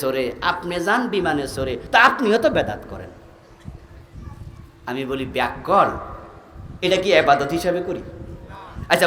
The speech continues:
মোবাইল চালালে কি বেশি সওয়াব, না চালালে কম সওয়াব? বাটন মোবাইলে সওয়াব বেশি, যেটা বাটন ছাড়া এটা সওয়াব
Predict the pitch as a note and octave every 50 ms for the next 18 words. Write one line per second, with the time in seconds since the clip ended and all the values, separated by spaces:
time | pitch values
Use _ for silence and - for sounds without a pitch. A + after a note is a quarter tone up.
0 | F3 F#3 G3 F#3+ F#3+ F#3 F#3 F3+ G#3 G3+ G3 F3+ F3+ F3 F3 F3 D3+ D3+ D3+ E3+
1 | E3 - F3 E3 E3 D#3+ D3+ - C#3+ D#3+ D#3+ - D#3+ C#3 C#3 D3 D#3 D#3 D3+ C#3
2 | C#3 - - A#2 G2 E2+ - - - - - - - - - - F#3 - - -
3 | - - F#3 G3 F#3+ G#3 G#3+ G#3+ G#3 G3+ G3 G3 F#3 F#3 F3+ F3+ F3+ F3 F3+ F3
4 | F3 F3 F3 E3+ E3+ G3+ F#3+ E3 D#3+ F3+ E3 - F3+ F#3 F#3+ - G3+ G3+ F#3 F#3+
5 | F3 E3 D#3 E3 D3 - E3+ D3+ C#3 C3+